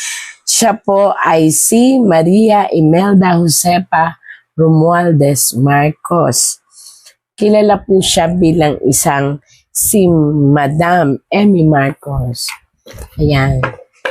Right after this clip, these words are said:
Pakinggan niyo pong mabuti kasi talagang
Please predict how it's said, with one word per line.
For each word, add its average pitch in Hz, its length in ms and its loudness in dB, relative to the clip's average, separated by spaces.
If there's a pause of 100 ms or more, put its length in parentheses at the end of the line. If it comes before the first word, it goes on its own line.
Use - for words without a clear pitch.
(580)
Pakinggan 151 560 2
niyo 151 80 -2
pong 139 240 -2
mabuti 214 560 0
kasi 190 240 -2
talagang 160 800 0